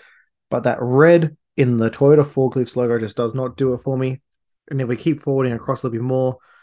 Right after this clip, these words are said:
we go to the Sharkies. Again, beautiful color, blue.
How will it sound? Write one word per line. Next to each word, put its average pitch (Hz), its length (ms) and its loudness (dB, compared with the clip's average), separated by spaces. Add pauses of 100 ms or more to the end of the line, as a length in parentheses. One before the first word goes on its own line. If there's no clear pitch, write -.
(320)
we 127 100 -2
go 127 260 2
to 123 300 -4
the 107 80 -8
Sharkies. 131 720 -4 (840)
Again, 127 480 -4 (600)
beautiful 147 440 2
color, 123 720 -4
blue. 143 580 0